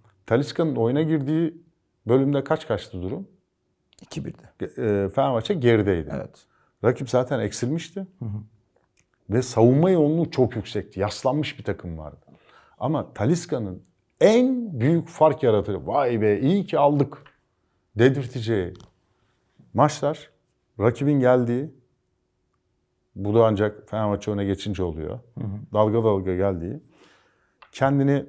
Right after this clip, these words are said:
Speaker 1: taç çizgisine doğru yaklaştırdığı Talisca'nın erketeye yatıp, hücum yanına göre sağ taç, oralarda buluşup,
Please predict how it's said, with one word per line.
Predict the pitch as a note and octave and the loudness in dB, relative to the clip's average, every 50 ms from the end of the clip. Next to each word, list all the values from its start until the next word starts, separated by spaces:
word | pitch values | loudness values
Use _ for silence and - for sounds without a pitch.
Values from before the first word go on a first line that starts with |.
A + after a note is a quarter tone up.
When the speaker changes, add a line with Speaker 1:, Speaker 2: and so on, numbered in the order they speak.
| - _ - | -10 _ -2
Speaker 1:
taç | C3+ C3 C3 - | -2 -2 -2 -4
çizgisine | - B2+ B2 B2 A#2+ - - C3 | -6 -6 -6 -6 -6 -6 -6 -4
doğru | B2+ B2+ B2+ B2 A#2+ B2 | 0 2 2 4 4 6
yaklaştırdığı | A#2+ A#2 A#2+ - B2+ A#2 - - - G#2 F#2 F#2 G2 G#2 A#2 - | 4 4 4 2 -2 -2 -2 -2 -6 -4 -4 -2 -2 -4 -4 -4
Talisca'nın | - - G#2 G2 F2+ - - - E2+ E2 F2 F2+ - - _ _ _ _ - | -2 0 0 0 0 -2 -6 -8 -6 -6 -8 -10 -12 -16 _ _ _ _ -2
erketeye | G#2+ G2+ F#2+ F#2 - G2+ - G2+ F2+ E2+ E2+ | -2 0 0 0 -4 -4 -2 -2 -2 -2 -2
yatıp, | E2 E2 - - G#2 - _ _ _ _ _ _ _ _ _ _ _ _ _ _ _ _ _ _ _ _ _ _ _ - | -4 -4 -6 -8 -10 -10 _ _ _ _ _ _ _ _ _ _ _ _ _ _ _ _ _ _ _ _ _ _ _ -2
hücum | G#2+ G2 A2 G#2+ G#2+ | 0 0 0 0 0
yanına | G2 G2 F#2+ F#2+ F#2+ F#2 | 0 0 0 -2 -2 0
göre | F#2 F#2 F#2+ F#2+ F#2+ G2 - | 0 2 2 2 0 -2 -4
sağ | - - - G#2+ G2+ - | -8 -6 -4 -2 -2 -2
taç, | - F#2 F2+ - - | -4 -6 -8 -8 -4
oralarda | - B2 C3 C#3 C3 B2 A2+ G#2 G2+ G2+ G2 | -2 0 0 2 2 2 2 2 0 -2 -2
buluşup, | A2 A#2 A2 - - G#2+ G#2 | -2 -2 -2 -2 -6 -10 -12